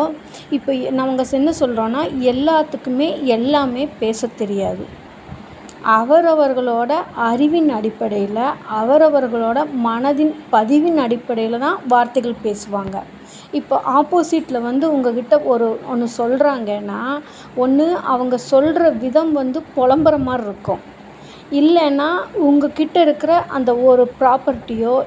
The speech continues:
இல்ல ஒரு அமௌண்ட்டோ, இல்ல உங்களோட வார்த்தைகளோ, ஏதோ ஒண்ணு வந்து தேவைப்படுற மாதிரி அனுதாப வார்த்தைகளா பேசத் தெரியும். அவங்களுக்கு வந்து ரியாலிட்டியா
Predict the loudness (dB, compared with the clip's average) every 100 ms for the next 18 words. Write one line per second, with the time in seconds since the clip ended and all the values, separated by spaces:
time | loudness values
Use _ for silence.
0 | -4 -4 -2 0 0 -2 -2 0 0 -2
1 | 0 0 -2 -10 -12 -4 2 2 2 2
2 | 4 4 4 4 2 0 -4 0 4 4
3 | 2 -2 0 2 2 2 0 2 4 4
4 | 4 2 -2 -4 -2 -2 -4 -16 -8 2
5 | 2 4 2 0 0 -2 -2 -2 -2 -4
6 | -2 0 4 4 4 4 4 0 -2 -4
7 | 0 -2 0 -2 -2 -6 -6 -6 -6 -8
8 | -14 -20 -14 -2 0 2 0 0 0 2
9 | 0 0 0 2 2 0 -4 0